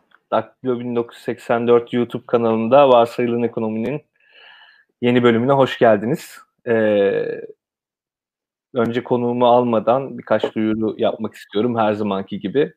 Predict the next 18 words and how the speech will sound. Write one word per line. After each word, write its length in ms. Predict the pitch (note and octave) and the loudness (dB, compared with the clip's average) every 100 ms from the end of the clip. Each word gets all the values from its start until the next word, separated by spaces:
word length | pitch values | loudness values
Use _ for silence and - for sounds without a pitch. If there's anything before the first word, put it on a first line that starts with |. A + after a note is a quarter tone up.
| - | -6
Bildiğiniz 460 | A2+ A#2+ A#2 A2 | -2 0 -2 -2
gibi 140 | A2 A2 | -6 -8
sizin 260 | - A2 | -6 -2
desteklerinizle 800 | A2 G#2+ G#2+ - A2 A2 G#2 G2+ | 0 0 -6 -4 -2 -2 -2 -2
bu 60 | G#2 | 0
yayınları 480 | G2+ G2 G2 F#2+ F2+ | 0 0 -4 -4 -6
sürdürüyoruz. 840 | - G2+ F#2+ G2 G2 D3 - - _ _ _ | -10 -10 -6 -4 -4 -4 -12 -20 _ _ _
Onun 180 | - A#2 | -2 -2
için 180 | A2 B2+ | -2 -6
Patreon'dan 680 | A#2+ A2 - A2 G#2+ G#2 G#2 | 0 0 2 0 0 0 -2
bizi 180 | G#2 | -6
desteklemeyi 600 | G2+ G2+ - - G#2 G#2+ | -6 -6 -8 -10 -8 -6
unutmayın. 500 | A2 G#2+ - G#2+ G3 | -6 -8 -8 -6 -4
Videonun 360 | F#3+ A2+ A2+ G#2+ | -4 -2 0 2
altında 640 | G#2+ G#2 - G2+ B2+ - | 0 0 -2 -2 -2 -2
Patreon 480 | - G#2 - A2 G#2 | 0 0 0 -2 0
linkimiz 420 | G#2 G#2 A2+ A#2 | -2 -4 -6 0
var. 200 | A#2 B2+ | 2 2